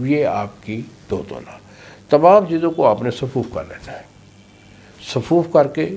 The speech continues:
जब ये खुश्क हो जाए, उसके बाद अढ़ाई सौ एम जी के इसके कैप्सूल बांध लो, एक कैप्सूल सुबह और एक शाम।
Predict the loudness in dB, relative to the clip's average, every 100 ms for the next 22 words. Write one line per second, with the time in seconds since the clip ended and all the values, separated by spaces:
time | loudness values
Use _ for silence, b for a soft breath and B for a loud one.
0 | -6 -6 -4 0 2 2 4 4 6 4
1 | 0 B B B -8 -8 -2 2 2 2
2 | 2 4 4 2 0 0 -4 -6 -8 -6
3 | -6 -4 -4 -6 -10 -12 -16 -16 -16 -20
4 | -20 -20 _ -20 -2 4 4 4 0 2
5 | -2 -2 2 2 2 0 -4 -4 -6 -6
6 | -4 -4